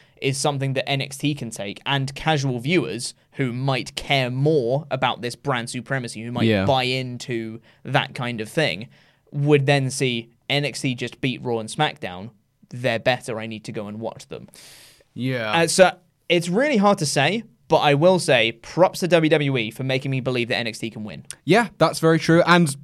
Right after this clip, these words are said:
Speaker 2: don't get me wrong, would love to see N X T win.
Speaker 1: Mm.
Speaker 2: Would love to see N X T win. And I think that's quite a prevailing opinion, probably, within the overarching community. I
Speaker 1: Mm-hmm.
Speaker 2: think a lot of people would want to see that.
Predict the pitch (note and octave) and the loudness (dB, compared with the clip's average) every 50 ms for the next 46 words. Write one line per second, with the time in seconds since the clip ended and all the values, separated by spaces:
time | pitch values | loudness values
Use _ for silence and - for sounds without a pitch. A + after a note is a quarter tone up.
0 | - C#3 F3+ F#3+ F3 E3+ F#3 D3+ D3+ C#3+ D#3+ F3+ C#3+ C3 C3+ C3+ C#3 A#2+ G#2 G#2+ | 2 4 4 6 6 6 4 4 6 6 6 6 6 4 2 0 -2 -4 -6 -6
1 | G#2+ A#2 A#2 A2 - - - - G#2 E2 E2+ E2 - - - G#2 E2+ D#2 E2 E2+ | -4 -2 -2 -4 -4 -6 -10 -10 -10 -10 -10 -10 -12 -10 -10 -8 -8 -8 -10 -6
2 | - E3 G3+ A3 - A2 - - _ - B2+ C3+ C3 A2+ B2 B2 B2 C3 C3+ C3+ | -2 -2 0 0 0 -2 -6 -12 _ -2 0 2 2 2 0 0 4 4 6 6
3 | B2+ A#2+ G#2+ - - - - - A2+ - G#2+ F#2 F#2+ F2+ E2+ - - - - A2 | 4 2 -2 -8 -14 -14 -10 -8 -6 -4 -4 -6 -6 -8 -8 -10 -8 -6 -4 -4
4 | G2 G2 G2 F#2+ F#2 F2+ - _ _ _ _ - A#2+ A#2 G#2+ - - C3 A#2+ A2+ | -4 -4 -4 -4 -6 -8 -10 _ _ _ _ -6 -6 -6 -4 -2 -2 -2 -2 -2
5 | G#2+ B2 A#2 A2+ - - - - - - - _ _ _ _ _ _ _ _ _ | 0 0 0 -2 -2 -2 -2 -2 -2 -4 -6 _ _ _ _ _ _ _ _ _
6 | _ _ - - D3 D#3+ F#3+ F#3+ F3+ - F#3+ F3 D#3 E3+ E3+ E3+ E3 D#3+ D3+ - | _ _ -4 2 4 4 4 4 4 4 4 6 6 6 6 6 6 4 4 4
7 | D#3+ D#3+ C3+ G#2+ G2+ G2 G2+ - - A#2+ A2+ A2 A#2+ C3 C#3 C3+ C3+ C3 C3 C3 | 2 2 2 2 -2 -4 -6 -6 -4 -4 -2 -2 0 0 0 -2 0 0 0 2
8 | C3 B2+ B2 A#2+ A#2+ A#2+ A#2 A2+ - - _ _ _ - B2 B2+ A#2+ A2 A#2 A#2+ | 2 2 2 2 2 0 0 -2 -4 -10 _ _ _ -4 -2 -2 -2 -2 -4 -4
9 | A#2+ - - - B2 A2 G2 A2+ G#2+ A2 A2 - - B2+ C#3+ D3 D3+ D#3+ D#3 C#3+ | -4 -6 -6 -6 -8 -6 -4 -4 -4 -4 -4 -2 -2 -2 0 0 0 2 2 2
10 | C3+ C3 - C3 C3+ C#3 C#3+ C#3 C3+ - D3 D3 D3 C#3+ C3 A#2+ C3+ E3+ D#3 A#2+ | 0 0 0 0 2 2 2 2 2 2 2 2 2 2 2 4 4 4 2 0
11 | F#2 F2 - - F#2 - G2 F#2+ F#2+ F#2+ F#2+ F#2+ - | -4 -8 -8 -8 -8 -4 -4 -4 -2 -2 -4 -6 -6